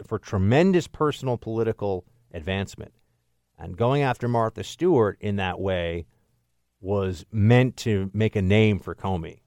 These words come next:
'cause they were, they were, they were harsh with, uh, Martha Stewart under the circumstances. And, and, and I know people that were involved peripherally on that case,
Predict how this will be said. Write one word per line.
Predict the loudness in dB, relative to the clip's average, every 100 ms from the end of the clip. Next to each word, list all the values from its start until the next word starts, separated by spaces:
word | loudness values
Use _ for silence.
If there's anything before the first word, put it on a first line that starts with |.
| _ _ _ _
'cause | -6 -6 -6 -12 -18 _ _ _ _ _ _
they | -20 -8 0 2
were, | 2 0
they | 2
were, | 2 -2 -6 -4
they | 0 2
were | 0
harsh | -2 2 2 2 -6 -16 _ _
with, | -14 -14 -14
uh, | -12
Martha | -12 -14
Stewart | -14 -10 -8
under | -8
the | -12
circumstances. | -10 -10 -10 -16 -18 -18 -20 -20 _ _
And, | -20 -18 -16
and, | -12 -10 -8
and | -4
I | 0 4
know | 4
people | 4 -2 -2
that | -4 -4 -8
were | -4 -2
involved | 0 4 6 6 2 _ _ _ _ _ _ _
peripherally | 0 4 4 4 0 2 0 -2
on | 0 0
that | -2 -2
case, | -2 -2 -6 -14